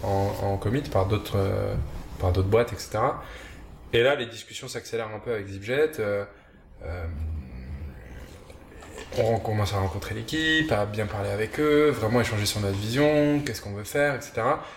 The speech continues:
Et on se rend compte qu'il y a un vrai fit. Et surtout, on se rend compte que, en fait, les gars ont investi là où on n'avait pas du tout investi, nous. Euh, et nous, on a investi là où ils avaient pas du tout investi. Nous, on a, comme je te dis, on a énormément investi dans les ops, dans les outils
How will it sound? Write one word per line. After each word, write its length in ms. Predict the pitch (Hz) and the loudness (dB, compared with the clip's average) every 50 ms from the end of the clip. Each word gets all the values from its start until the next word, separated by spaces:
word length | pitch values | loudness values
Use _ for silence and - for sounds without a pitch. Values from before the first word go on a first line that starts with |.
| - - - - | -18 -14 -6 -2
Et 40 | 113 | 0
on 80 | 110 | 0
se 100 | 104 - | 0 2
rend 100 | - 113 | 2 2
compte 220 | - 147 147 143 - | 2 2 0 0 0
qu'il 100 | 120 110 | 0 0
y 40 | 107 | 0
a 80 | 101 | 2
un 80 | 101 104 | 2 2
vrai 160 | 101 107 107 104 | 2 2 2 2
fit. 240 | - 185 185 - - - - - - - - - - - - - - | 2 0 0 -2 -6 -10 -12 -14 -14 -14 -14 -14 -14 -14 -6 -2 0
Et 80 | 120 | 2
surtout, 280 | 107 - 117 - - 147 | 2 2 2 0 0 0
on 80 | 151 135 | 0 0
se 80 | - | 2
rend 120 | - 120 117 | 0 0 2
compte 280 | 123 - 123 - - | 2 2 0 0 0
que, 240 | - 127 117 113 110 107 - - - - - - - - - - - - - - - - - - - - - - - - - | 2 4 4 4 4 4 0 -4 -10 -14 -12 -12 -12 -12 -12 -14 -18 -20 -20 -18 -16 -16 -16 -16 -12 -10 -8 -8 -8 -4 -2
en 40 | - | 0
fait, 160 | 95 - 131 | 2 2 2
les 100 | 131 127 | 2 2
gars 140 | 117 139 139 | 4 4 4
ont 120 | 135 117 107 | 4 2 0
investi 280 | 107 110 - - 151 | 0 0 0 0 2
là 120 | 143 123 113 | 4 4 4
où 40 | |
on 60 | 113 104 | 2 0
n'avait 140 | 101 104 | -2 -2
pas 140 | 95 - 127 | 0 0 0
du 100 | 123 117 | 0 -2
tout 180 | 110 - 123 117 | -4 -4 -4 -4
investi, 280 | 110 101 - - 104 | -4 -4 -6 -6 -8
nous. 760 | 92 87 - - - - - - - - - - - - - 101 | -8 -10 -12 -16 -20 -20 -20 -20 -20 -20 -20 -20 -14 -6 -2 0
Euh, 300 | 98 95 95 95 95 - - - - - | 0 2 2 2 0 -2 -4 -8 -4 0
et 80 | 113 113 | 2 4
nous, 100 | 120 139 | 6 6
on 120 | 151 143 | 6 4
a 60 | 120 107 | 4 2
investi 300 | 104 104 107 - - 143 | 2 0 -2 0 2 4
là 80 | 127 117 | 4 4
où 40 | |
ils 100 | 113 104 | 4 2
avaient 100 | 104 101 | -2 -2
pas 140 | 98 - 127 | 0 0 -2
du 80 | 120 107 | -2 -4
tout 140 | - 113 107 | -6 -6 -6
investi. 260 | 98 98 - - - - _ - - - - - - - - - - - | -6 -8 -10 -14 -20 -20 _ -20 -20 -20 -20 -20 -20 -20 -20 -20 -14 -6
Nous, 120 | 107 117 120 | 0 2 4
on 100 | 123 113 | 6 6
a, 140 | 104 104 101 | 6 4 2
comme 160 | - - 101 | 2 0 -2
je 80 | 92 - | -2 -2
te 60 | 104 | -2
dis, 80 | 113 120 | -2 0
on 60 | 113 | 2
a 80 | 104 | 2
énormément 340 | 101 104 107 107 107 110 107 | 2 0 0 -2 -2 -2 0
investi 280 | 104 98 95 - - 104 | 0 -2 -2 -2 -2 -2
dans 100 | 101 95 | 0 0
les 160 | 95 92 107 | 2 4 4
ops, 280 | 127 127 - - - - | 4 2 2 -2 -4 -2
dans 100 | 101 98 | -2 -2
les 140 | 98 95 | -2 -2
outils 680 | 98 95 - - 101 98 98 98 95 95 95 98 95 | -4 -4 -4 -4 -2 -2 0 0 0 -2 -2 -2 -4